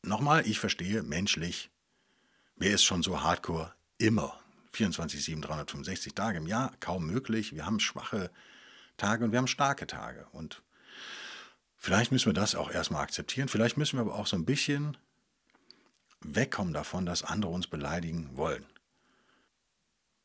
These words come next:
Ich glaub, die Frauen kennen es echt ganz gut. Wie gesagt, die Männer gehen damit ja super offensiv um.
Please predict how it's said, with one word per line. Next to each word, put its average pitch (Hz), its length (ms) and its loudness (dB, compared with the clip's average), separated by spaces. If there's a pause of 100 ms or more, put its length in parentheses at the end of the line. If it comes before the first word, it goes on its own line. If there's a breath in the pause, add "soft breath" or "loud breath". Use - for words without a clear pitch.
(160)
Ich 78 120 -8
glaub, 120 120 0
die 104 100 0
Frauen 156 320 4
kennen 156 180 2
es - 160 0
echt - 300 -4
ganz 117 280 0
gut. 110 240 0
Wie 131 60 0
gesagt, 117 240 4
die 95 40 2
Männer 123 240 4
gehen 123 160 2
damit 110 220 4
ja 82 80 0
super 113 260 -2
offensiv 127 480 -4
um. 156 220 -4